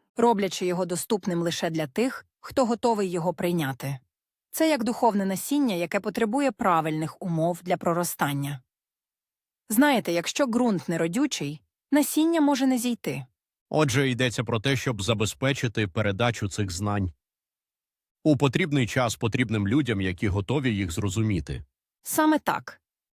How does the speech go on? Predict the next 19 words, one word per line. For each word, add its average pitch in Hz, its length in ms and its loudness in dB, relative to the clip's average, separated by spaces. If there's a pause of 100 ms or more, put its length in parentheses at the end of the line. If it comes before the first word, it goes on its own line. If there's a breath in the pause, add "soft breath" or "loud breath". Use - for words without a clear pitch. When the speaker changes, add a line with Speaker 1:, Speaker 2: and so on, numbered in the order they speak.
(120)
Speaker 2:
То 175 280 4
чи 175 160 2
не 175 100 2
є 196 180 0
наша 143 340 2
теперішня 120 580 2
розмова 123 440 0
знаком 117 640 0
того, 127 260 2
що 123 160 -2
настав 117 420 0
час 123 240 2
знову 135 340 2
відкрити 117 480 0
і 110 60 2
зрозуміти 120 640 0
істинний 117 520 0
сенс 120 380 -2
Євангелія? 113 640 0